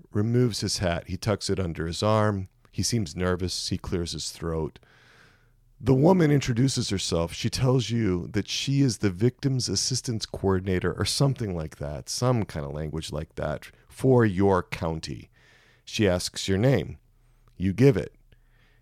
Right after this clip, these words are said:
She asks if they can come inside and talk with you.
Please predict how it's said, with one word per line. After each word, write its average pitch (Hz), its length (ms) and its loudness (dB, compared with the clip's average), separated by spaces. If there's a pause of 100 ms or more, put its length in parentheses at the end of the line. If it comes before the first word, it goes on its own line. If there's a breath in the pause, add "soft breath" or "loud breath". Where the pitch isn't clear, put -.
She - 280 2
asks 143 560 4
if - 160 2
they 123 140 6
can 92 200 -2
come 101 200 0
inside 92 1000 0
and 107 180 0
talk - 440 4
with 85 220 -2
you. - 320 -10